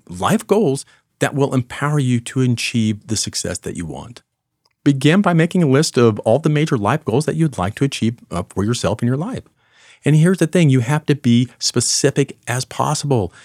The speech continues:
Include details such as, you know, when you'll achieve it. You gotta have a date, right? Where you'll be when you achieve it. You know, how much money will you be making?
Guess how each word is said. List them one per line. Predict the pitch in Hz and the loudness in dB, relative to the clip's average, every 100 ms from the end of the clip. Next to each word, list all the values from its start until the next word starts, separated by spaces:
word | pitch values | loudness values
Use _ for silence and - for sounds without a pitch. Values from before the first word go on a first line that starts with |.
| - - | -8 0
Include | 131 - 190 165 | 0 4 2 4
details | 190 220 196 175 127 - | 4 4 4 4 4 0
such | - 151 | 0 4
as, | 143 - - | 2 2 -4
you | 110 | 0
know, | 113 | 0
when | 78 87 104 | 0 -4 2
you'll | 123 151 170 | 4 4 2
achieve | 170 233 262 | 2 0 2
it. | 233 156 - | 2 0 -6
You | 123 | -2
gotta | 160 208 | 0 2
have | 202 | 2
a | |
date, | 190 240 202 | 2 2 2
right? | 104 151 233 - _ _ _ _ _ - | 0 0 -2 -6 _ _ _ _ _ -2
Where | 107 139 | 4 4
you'll | 156 175 | 6 6
be | 165 220 | 6 4
when | 302 214 151 | 4 4 6
you | |
achieve | 123 - 117 78 | 4 4 2 0
it. | 76 - | -6 -6
You | 104 | -2
know, | 113 | -2
how | - 135 | 0 2
much | 175 185 | 2 4
money | 156 185 190 | 4 4 4
will | 196 | 2
you | 180 196 | 4 4
be | 214 | 4
making? | 208 226 254 185 104 | 6 4 2 2 2